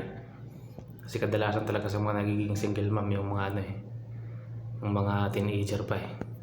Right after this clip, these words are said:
Kasi pag mga ano na yan, mga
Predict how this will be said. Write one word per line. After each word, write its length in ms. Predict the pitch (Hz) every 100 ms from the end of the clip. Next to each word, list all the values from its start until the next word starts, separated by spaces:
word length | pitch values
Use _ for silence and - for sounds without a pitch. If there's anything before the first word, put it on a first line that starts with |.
| - - - - - - - - -
Kasi 160 | - 120
pag 160 | 117
mga 240 | 110 113 113 110
ano 100 | 113
na 80 | 107
yan, 320 | 98 98 95
mga 240 | 101 104